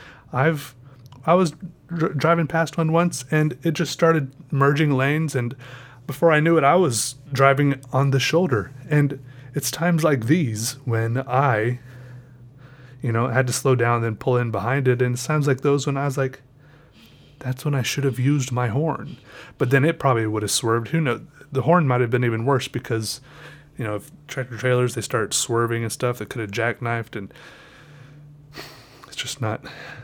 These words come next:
look, but I never use the horn when I should use the horn. It's always an after the fact thing. I just react to the situation, hit the gas, swerve, I mean, hit the brakes, swerve,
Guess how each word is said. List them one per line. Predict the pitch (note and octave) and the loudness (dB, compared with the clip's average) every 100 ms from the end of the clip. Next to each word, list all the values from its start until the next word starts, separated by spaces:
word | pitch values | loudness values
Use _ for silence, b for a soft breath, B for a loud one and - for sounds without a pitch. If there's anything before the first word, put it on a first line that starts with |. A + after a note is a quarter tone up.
| B | B
look, | - - - B B B - _ - | -12 -10 -14 B B B -20 _ -12
but | - D3 | -2 2
I | |
never | F3 D3+ C3+ | 4 6 4
use | G2 G#2 | 2 0
the | G2+ F2+ | 0 0
horn | G#2 G2+ | -2 -2
when | G2 | -4
I | G2 | -4
should | - B2 G2 | -2 -4 -4
use | G2 G2+ | -6 -6
the | F2+ | -8
horn. | G#2+ G2+ | -8 -8
It's | G#2 B2+ | -6 -2
always | A#2 G#2 G#2 | -2 -2 -6
an | A#2+ | -8
after | A2+ A2 - - G#2 | -6 -6 -8 -8 -6
the | G2 | -6
fact | - A#2+ A2+ G#2+ - | -8 -6 -6 -8 -14
thing. | - - A#2 A#2 B2 b b b b b b b b - _ _ _ _ _ - - | -16 -10 -10 -10 -12 b b b b b b b b -20 _ _ _ _ _ -20 -8
I | |
just | A#2 - | -6 -2
react | A2 A#2 - | 0 0 0
to | A#2 | -4
the | G2 | -4
situation, | - - A#2 A2+ A2+ - A2+ A2 - | -4 -4 -2 -2 -2 -4 -6 -8 -12
hit | - B2+ | -8 -6
the | B2+ | -6
gas, | A2 A2+ A2+ A2 | -4 -2 -2 -4
swerve, | - - A#2+ A2+ A2+ A#2+ | -6 -6 -2 -2 -2 -2
I | |
mean, | C3 G#2+ | -4 -2
hit | B2+ | -2
the | C#3 | -4
brakes, | A2 A#2 B2 - - - B B B B B | -2 -2 -4 -8 -12 -12 B B B B B
swerve, | - - - A2+ G#2+ G#2+ - | -10 -8 -2 0 0 -4 -12